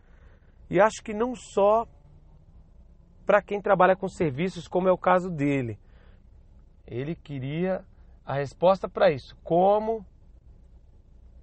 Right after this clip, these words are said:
convencer o meu cliente que o meu serviço é melhor,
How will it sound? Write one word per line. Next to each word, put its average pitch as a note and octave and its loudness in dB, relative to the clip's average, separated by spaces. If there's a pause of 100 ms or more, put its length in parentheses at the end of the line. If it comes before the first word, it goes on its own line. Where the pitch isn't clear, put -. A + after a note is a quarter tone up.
(120)
convencer D#3+ -6
o E3+ -2
meu E3 -4
cliente D3 -6 (640)
que D3+ -8
o C3 -4
meu C3+ -4
serviço A#2+ -10
é C3+ -6
melhor, A2 -2